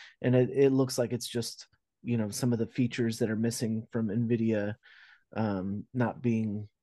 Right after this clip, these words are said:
the, having all the, the features that A M D does, like the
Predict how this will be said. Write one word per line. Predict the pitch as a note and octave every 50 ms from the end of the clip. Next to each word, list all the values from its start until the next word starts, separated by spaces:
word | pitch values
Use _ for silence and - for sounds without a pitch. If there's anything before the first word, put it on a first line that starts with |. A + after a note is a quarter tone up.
| -
the, | - A2 A#2+ A2+ G2+ G2 F#2+ G2 G2 - _ _ _ _ _ - -
having | A#2 A#2+ C3 B2 A#2 A#2 A2 A2 G#2+ G#2 - - _ -
all | - C3 B2+ B2
the, | A2+ A#2+ A#2 A2 G#2+ G#2 - -
the | - B2
features | - - C3 B2 - A#2+ A2+
that | - G#2+ G2+
A | A#2+ A#2+
M | A#2 A2+
D | A2 A2+ A2+ A2+
does, | A#2 A2 G#2 A2 G#2 G2+ - -
like | G2 G#2 G2+ - -
the | - G#2 G2 F#2+ G2+ A2+